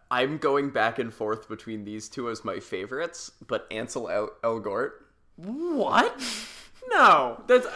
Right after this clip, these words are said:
Speaker 2: that, that has to be. I don't believe that.
Speaker 1: I don't. I feel. Uh,
Speaker 2: I don't. I don't think I believe
Speaker 1: and
Speaker 2: that.
Speaker 1: then maybe my favorite one,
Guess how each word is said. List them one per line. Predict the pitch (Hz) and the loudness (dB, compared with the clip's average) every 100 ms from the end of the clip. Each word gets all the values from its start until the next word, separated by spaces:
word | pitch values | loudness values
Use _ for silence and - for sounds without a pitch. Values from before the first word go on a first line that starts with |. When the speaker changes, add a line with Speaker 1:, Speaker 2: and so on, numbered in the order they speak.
| 202 | 2
Speaker 2:
that, | 208 220 220 | 4 4 4
that | 185 151 | 2 2
has | 151 131 | 0 -4
to | - | -10
be. | 131 131 | -10 -4
I | 127 131 | -4 -4
don't | 123 110 | -6 -10
believe | 87 87 80 - | -12 -14 -14 -12
that. | 76 - | -12 -8
Speaker 1:
I | 123 139 | 2 4
don't. | 143 147 | 6 4
I | - 127 135 | 2 0 0
feel. | - - 147 143 123 120 - - | -4 -6 -2 0 -2 -4 -6 -2
Uh, | 113 107 - | -2 0 4
Speaker 2:
I | 170 | 6
don't. | 165 170 151 | 6 6 6
I | 156 | 4
don't | 151 147 | 2 0
think | 143 123 | -4 -8
I | 110 | -8
believe | 82 90 104 | -8 -6 -2
Speaker 1:
and | 139 | 0
Speaker 2:
that. | 139 | 2
Speaker 1:
then | 127 | 2
maybe | 123 131 139 | 0 0 0
my | 131 | 0
favorite | 127 123 113 117 - | 0 -2 0 -2 0
one, | 110 110 110 | -2 -2 -4